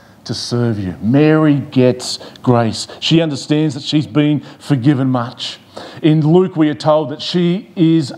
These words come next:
a sinner. <laughs> Aren't we all? Yeah. A lot of us are so much like Mary. Mary does something very different here. Mary, therefore, took a pound of expensive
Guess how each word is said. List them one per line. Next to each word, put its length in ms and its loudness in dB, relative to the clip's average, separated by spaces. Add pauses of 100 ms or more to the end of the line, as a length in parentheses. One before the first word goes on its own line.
a 340 2
sinner. 540 -2 (180)
<laughs> 1040 -10
Aren't 340 -2 (160)
we 320 -2 (200)
all? 340 -16 (200)
Yeah. 120 -20 (1400)
A 80 0
lot 200 4
of 120 -6
us 120 -10
are 40 -14
so 260 -4
much 220 -6
like 260 -8
Mary. 380 -20 (3750)
Mary 240 2
does 240 -2
something 320 -2
very 240 -2
different 360 -4
here. 120 0
Mary, 320 2
therefore, 360 0
took 220 -2
a 60 0
pound 340 0
of 80 -2
expensive 720 -4